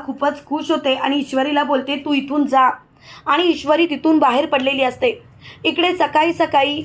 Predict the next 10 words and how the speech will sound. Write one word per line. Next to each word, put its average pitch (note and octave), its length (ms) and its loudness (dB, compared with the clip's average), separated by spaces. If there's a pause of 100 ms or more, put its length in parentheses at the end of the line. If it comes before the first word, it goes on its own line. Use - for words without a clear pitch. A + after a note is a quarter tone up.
राकेश C4+ 600 2
ईश्वरीच्या D4+ 560 0
घरी B3+ 260 2
आलेला C4 300 4
असतो. A#3 260 0 (920)
तो C#4 80 2
ईश्वरीच्या C#4+ 540 0
वडिलांना C#4+ 460 2
बोलतो, D4 420 2
"बाबा, B3+ 500 2